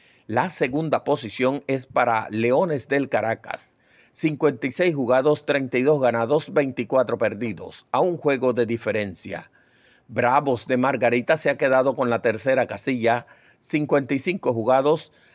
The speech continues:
treinta ganados, veinticinco perdidos, a dos juegos y medio. Tiburones de La Guaira es el cuarto clasificado con cincuenta y seis jugados, treinta ganados, veintiséis perdidos,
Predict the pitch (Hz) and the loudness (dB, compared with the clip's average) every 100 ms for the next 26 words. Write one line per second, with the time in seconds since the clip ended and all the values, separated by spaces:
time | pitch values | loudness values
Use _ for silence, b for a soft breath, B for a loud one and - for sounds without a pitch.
0 | b - 175 170 - 113 110 123 143 147 | b -2 0 -2 -2 -2 0 0 0 0
1 | - _ _ - 127 135 123 123 160 151 | -2 _ _ -2 0 0 -2 -4 -4 -2
2 | 123 110 104 147 120 113 - - 127 147 | 0 0 0 -2 0 -2 -4 -4 0 0
3 | 147 135 123 120 - 131 120 107 90 87 | 2 0 2 -2 -2 -6 -2 -2 -4 -12
4 | - _ _ _ - 147 127 123 139 135 | -16 _ _ _ -2 0 2 2 2 2
5 | 135 - 131 117 127 139 156 151 151 139 | -4 0 2 2 2 2 2 0 -2 -2
6 | 139 127 - 151 117 131 123 117 123 117 | -4 -4 0 0 0 -4 0 -2 -2 -8
7 | 110 123 147 - 139 120 98 b b b | 0 0 0 -2 -2 -2 -6 b b b
8 | - 160 139 143 127 127 175 170 127 127 | -6 -4 0 -2 0 -2 0 0 0 2
9 | 131 160 - 160 156 143 127 110 113 131 | 2 0 -4 -2 -2 -2 -2 0 0 0
10 | 156 - 143 131 120 123 135 123 107 110 | -2 -2 -4 -4 -6 -2 -2 0 -2 -2
11 | 135 101 113 - | -4 -2 -4 -6